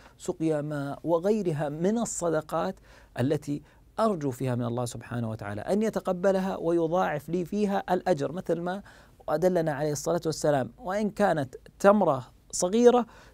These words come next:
يربيها له، يعني يجعلها تكبر، هذه الصدقة التي كانت صغيرة تكبر حتى تكون مثل الجبل. الفلو الصغير، ال-، ال-، الحصان الصغير،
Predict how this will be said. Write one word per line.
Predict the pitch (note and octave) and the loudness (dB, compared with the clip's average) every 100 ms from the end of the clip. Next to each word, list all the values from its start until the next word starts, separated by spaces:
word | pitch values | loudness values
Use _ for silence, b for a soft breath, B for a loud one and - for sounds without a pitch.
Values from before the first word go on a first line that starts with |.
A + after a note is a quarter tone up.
| - | -2
يربيها | B2+ C3+ C#3+ E3+ C#3+ B2 | 0 0 -2 -4 -4 -4
له، | B2 D3+ | -4 -6
يعني | G#2+ G#2+ A2+ B B - | -6 -6 -8 B B -10
يجعلها | G2+ F#2 G#2 G2+ G#2+ G2+ | -8 -6 -6 -4 -4 -4
تكبر، | - B2+ - A2+ G2+ - | -2 -4 0 -2 -2 0
هذه | A#2 | 0
الصدقة | G#2+ D3 B2+ - | 2 0 0 0
التي | G#2 G2+ A#2 | -6 -2 -2
كانت | C3+ C3 B2 | 0 0 -2
صغيرة | - B2 C#3+ F3+ D#3 B B - | -6 -4 -2 -4 -8 B B 0
تكبر | A3 A3 D#3 D3 F3+ - - | 0 0 -6 -6 -6 -10 -14
حتى | - F#3+ - | -10 -6 -4
تكون | D3+ C#3 A3+ A#3 F3 | -4 -4 -2 -2 0
مثل | A#3+ - | -2 0
الجبل. | D4 G#3 F3 G2+ - - _ _ - b b b - | 0 2 2 2 -8 -18 _ _ -20 b b b -6
الفلو | B2 A#2 C#3+ G3 F#3 | -4 0 2 2 2
الصغير، | - D3 E3 D#3+ | -2 -2 -2 -2
ال-، | - | -4
ال-، | C3+ B2 A2 G#2+ G#2 - F#2+ F2+ D2+ G#2+ G2+ F2+ - - | -4 -2 -4 -6 -6 -8 -10 -10 -10 -8 -8 -10 -12 -12
الحصان | - B2 F3 G#3 | -8 -6 -2 -2
الصغير، | G#3+ - F3 E3 E3 | -2 -2 -2 -2 -4